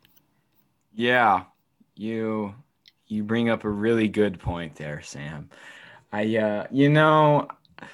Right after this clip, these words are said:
I mean, I, I think they'll be competitive. Like, if this isn't like the Knicks here, where the team is just gonna suck, like, they're gonna,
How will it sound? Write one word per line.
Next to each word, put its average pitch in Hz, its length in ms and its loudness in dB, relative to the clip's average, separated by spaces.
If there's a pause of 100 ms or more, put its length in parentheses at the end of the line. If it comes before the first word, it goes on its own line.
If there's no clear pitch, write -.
(680)
I 156 100 4
mean, 170 220 6
I, 160 320 6
I 156 40 4
think 175 220 4
they'll 196 140 6
be 151 140 6
competitive. 160 920 4
Like, 120 220 2
if 120 100 0
this 139 180 2
isn't 139 280 0
like 123 260 2
the 113 140 4
Knicks 113 500 2
here, 95 500 -2
where 98 440 0
the 101 100 -4
team 113 260 -2
is 104 80 0
just 98 140 -10
gonna 98 160 -4
suck, 101 560 0
like, 110 160 0
they're 143 160 0
gonna, 160 260 2